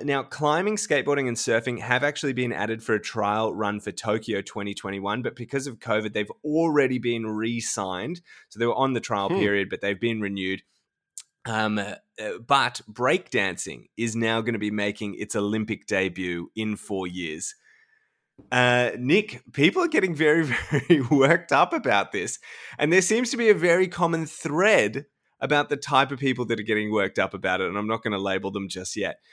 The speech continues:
Speaker 1: are you excited to be watching breakdancing in the Olympics?
Speaker 2: I, well, look, I love the Olympics. I think we all love it when the Olympics are on because for me, I'm a sport nut, so you can
Speaker 1: Yeah.
Speaker 2: always turn it on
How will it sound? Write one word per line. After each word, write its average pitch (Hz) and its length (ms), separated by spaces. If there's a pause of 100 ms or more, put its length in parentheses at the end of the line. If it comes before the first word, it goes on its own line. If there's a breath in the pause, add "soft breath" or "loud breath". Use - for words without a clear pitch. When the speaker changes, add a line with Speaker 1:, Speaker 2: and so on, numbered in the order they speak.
(340 soft breath)
Speaker 1:
are 143 120
you 165 280
excited 139 500
to 143 80
be 135 80
watching 120 380
breakdancing 113 720
in 120 80
the 131 120
Olympics? - 760 (1000 loud breath)
Speaker 2:
I, 214 300
well, 156 180
look, 98 220 (200)
I 170 140
love 139 280
the 113 120
Olympics. 90 520
I 107 100
think 135 180
we 147 140
all 113 320
love 98 260
it 98 140
when 92 120
the 92 100
Olympics 87 400
are 92 120
on 78 180
because 87 340
for 135 160
me, 131 180
I'm 101 180
a 92 40
sport 110 340
nut, 73 200
so 95 100
you 98 140
can 110 140
Speaker 1:
Yeah. 113 80
Speaker 2:
always 104 220
turn 98 320
it 87 100
on 78 360